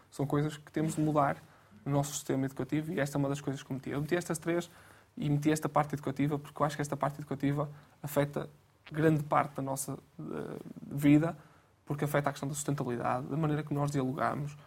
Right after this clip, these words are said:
da maneira como nós trabalhamos, tudo isso, e eu acho que isto nós podemos fazer e ter de diferente e temos mesmo que fazer esse percurso para mudar as coisas, porque não podemos continuar como estamos. E essa parte do diálogo, eu sei que a seguir alguém provavelmente vai falar mais sobre isso,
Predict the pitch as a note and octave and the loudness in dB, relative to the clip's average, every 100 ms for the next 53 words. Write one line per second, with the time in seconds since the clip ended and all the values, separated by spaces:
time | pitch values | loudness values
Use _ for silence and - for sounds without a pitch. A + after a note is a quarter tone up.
0 | - _ D3 D#3 D#3 D3+ D3 D3 - D3 | -20 _ 0 2 2 0 0 -2 -6 -4
1 | B2 B2+ D3 - - - D#3+ D3+ E3+ E3 | -4 -4 -6 -10 -18 -4 0 2 0 -2
2 | - - - _ - C#3+ C#3+ D3 C#3+ C#3 | -16 -20 -20 _ -2 0 2 0 -2 -2
3 | D3 C#3 C3+ - - A3 - C#3 C3 C3 | -2 -6 -6 -12 -18 -18 -6 -4 -2 -2
4 | C#3+ - - _ - C3+ B2+ B2+ - - | -4 -12 -20 _ -8 -4 -2 -4 -6 -4
5 | B2+ B2 A#2 D3 C#3 C#3+ C#3+ C#3+ C#3+ D3 | -2 -2 -4 -6 -8 -2 -2 2 2 2
6 | C#3+ D3 D3 D3 D3 D3 C#3+ C#3 C3+ - | 2 2 4 4 4 0 0 0 0 -2
7 | D3 D3 C#3+ - C#3+ C3+ B2 C3 - C3+ | -4 -2 -4 -2 -2 2 0 0 -4 -2
8 | C3+ D3+ - - - _ _ C#3+ D3 C#3+ | -2 -4 -10 -20 -20 _ _ -6 0 2
9 | C#3+ C#3 C3+ - C#3 C#3+ C3+ C3+ C#3+ - | 2 -2 -4 -4 -6 -4 -4 -4 -6 -6
10 | A#2+ B2+ D3 D3+ D#3 D#3 - D3 C3 A#2 | -4 0 0 2 2 2 -2 0 2 2
11 | D#3 - C3+ - D#3 D3 C#3+ C#3 C3+ C3+ | -2 -4 -4 -4 -8 -8 -4 0 0 0
12 | C3+ C#3+ C3+ C3+ C3 C#3 C#3 B2+ B2+ C#3 | -2 -2 -2 -2 -4 -4 -2 0 0 -2
13 | C#3 D3 D#3 | 2 4 4